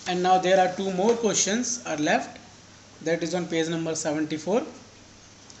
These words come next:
सिक्स प्लेट्स है and वन प्लेट में फ़ोर समोसाज है, तो सिक्स मल्टीप्लाई फ़ोर is equal to ट्वेंटी फ़ोर। एट कार्स है and फ़ोर पर्सन्स है, तो total number of persons कितने हो जाएंगे, एट फ़ोर जा थर्टी टू।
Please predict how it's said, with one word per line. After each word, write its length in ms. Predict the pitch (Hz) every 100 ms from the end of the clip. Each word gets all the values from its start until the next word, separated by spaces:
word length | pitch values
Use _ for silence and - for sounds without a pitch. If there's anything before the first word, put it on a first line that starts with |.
| - - -
सिक्स 300 | - 226 -
प्लेट्स 400 | 220 185 180 -
है 100 | 247 - 180
and 160 | 180 175
वन 140 | 185 190
प्लेट 220 | 190 185 185
में 80 | 208
फ़ोर 220 | 175 170
समोसाज 580 | 175 160 160 160 156 165
है, 100 | 240 - - - - -
तो 80 | 151
सिक्स 300 | 185 180 190
मल्टीप्लाई 500 | 165 156 160 165 160
फ़ोर 260 | - 160
is 160 | 156 151
equal 220 | 151 156 147
to 100 | 160
ट्वेंटी 380 | 156 151 170 220 311 - - - - - - -
फ़ोर। 360 | 165 170 240 - - - - -
एट 240 | 202 226 -
कार्स 360 | 175 - -
है 100 | 208 294 - - - - -
and 200 | 165 160
फ़ोर 300 | - 190 175
पर्सन्स 420 | 180 156 170 160
है, 60 | 180
तो 100 | 180 180
total 240 | 165 170 170
number 200 | 165 165
of 60 | 160
persons 300 | 156 165 160
कितने 200 | 180 165
हो 60 | 170
जाएंगे, 320 | 170 180 247 - - - - - - - -
एट 180 | 175 175
फ़ोर 220 | 165 156
जा 160 | 156 165 156
थर्टी 360 | 156 147 190 302 - - - - -
टू। 100 | 147